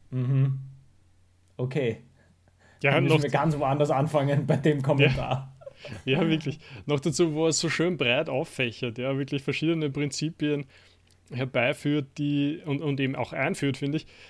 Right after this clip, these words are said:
Speaker 2: die, die, ja, du musst, du musst, du kannst über den Prozess nachdenken, du musst über deine Gedanken nachdenken, du musst über, darüber nachdenken,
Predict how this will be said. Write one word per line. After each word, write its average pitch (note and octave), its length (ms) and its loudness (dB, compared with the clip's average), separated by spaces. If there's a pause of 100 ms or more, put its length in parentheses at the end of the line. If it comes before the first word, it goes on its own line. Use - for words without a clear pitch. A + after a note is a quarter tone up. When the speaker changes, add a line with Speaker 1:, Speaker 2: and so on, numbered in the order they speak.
(160)
Speaker 2:
die, D3 320 4
die, C#3 260 -2
ja, D3+ 300 -2
du D3+ 100 -4
musst, D3 480 -4
du C#3+ 80 -4
musst, C#3+ 200 -4
du C3+ 40 -6
kannst C3 220 -6
über C3 100 -2
den C3 140 -4
Prozess E3 480 -4
nachdenken, C#3 640 -6
du C3+ 100 -4
musst C#3 240 -4
über C#3+ 140 -4
deine D3 200 -4
Gedanken C#3+ 540 -6
nachdenken, B2+ 600 -6
du C3+ 80 -6
musst C#3 260 -6
über, C#3+ 140 -4
darüber C#3+ 300 -4
nachdenken, C#3 520 -6